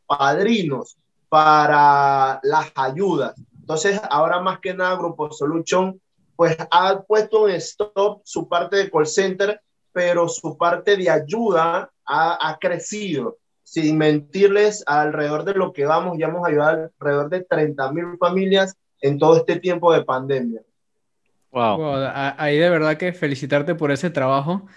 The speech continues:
Speaker 3: Y, y creo que esa parte es interesante,
Speaker 1: Gracias.
Speaker 3: el hecho de cómo las empresas van evolucionando.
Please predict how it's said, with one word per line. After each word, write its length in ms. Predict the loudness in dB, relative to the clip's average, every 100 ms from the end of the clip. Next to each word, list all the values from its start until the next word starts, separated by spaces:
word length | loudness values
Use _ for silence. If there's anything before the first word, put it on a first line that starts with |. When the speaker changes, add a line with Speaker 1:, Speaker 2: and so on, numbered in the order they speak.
| _ _
Speaker 3:
Y, 300 | 2 2 2
y 60 | 0
creo 160 | 2
que 120 | 4 2
esa 220 | 0 0
parte 220 | 0 2
es 60 | 2
interesante, 640 | 2 2 2 0 0 -4
Speaker 1:
Gracias. 140 | -6 _ _ _
Speaker 3:
el 220 | 2 4
hecho 320 | 4 2 2
de 200 | 2 0
cómo 300 | 0 2 4
las 180 | 4 2
empresas 480 | 0 0 0 0 -2
van 160 | 0 0
evolucionando. 720 | 2 2 0 -2 -4 -6